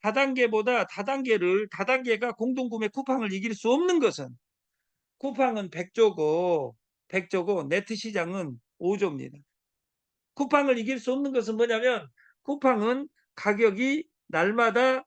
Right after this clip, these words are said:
변할 수 있습니다. 우리도 변할 수 있습니다. 여러분도 변해야 됩니다.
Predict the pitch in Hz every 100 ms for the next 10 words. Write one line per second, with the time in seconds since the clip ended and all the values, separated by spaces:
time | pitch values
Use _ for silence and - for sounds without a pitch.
0 | _ 180 185 175 151 214 202 - 156 -
1 | 139 - - 190 254 214 196 262 - _
2 | - 202 214 190 - 226 226 - 147 175
3 | 135 139 _ _ _ _ _ _ _ _
4 | _ 185 247 302 285 294 311 311 - _
5 | - 170 214 220 147 139 143